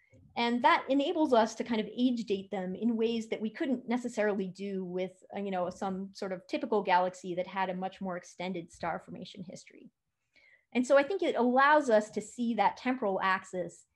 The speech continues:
and really look at how that, um, gas, how that cold gas gets born fast and slows down over time. Um, okay, let me say one last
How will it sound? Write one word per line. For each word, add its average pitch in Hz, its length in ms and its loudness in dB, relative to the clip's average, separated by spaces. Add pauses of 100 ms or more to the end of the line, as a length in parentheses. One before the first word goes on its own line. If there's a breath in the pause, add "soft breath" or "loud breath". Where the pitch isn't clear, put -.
(200)
and 220 160 0
really 220 240 -2
look 226 320 0
at 175 300 4
how 214 400 0
that, 190 360 2
um, 180 360 -6 (120)
gas, 208 500 -2 (280)
how 208 80 -2
that 190 180 -2
cold 320 280 0
gas 202 400 2
gets 196 240 -6
born 254 400 4
fast 220 540 2 (100)
and 202 120 -6
slows 190 320 -8
down 190 260 -2
over 170 200 -12
time. - 400 -14 (2500 soft breath)
Um, 240 280 2
okay, - 360 4 (340)
let 339 220 4
me 392 100 -2
say 311 220 4
one 370 320 2
last 381 240 4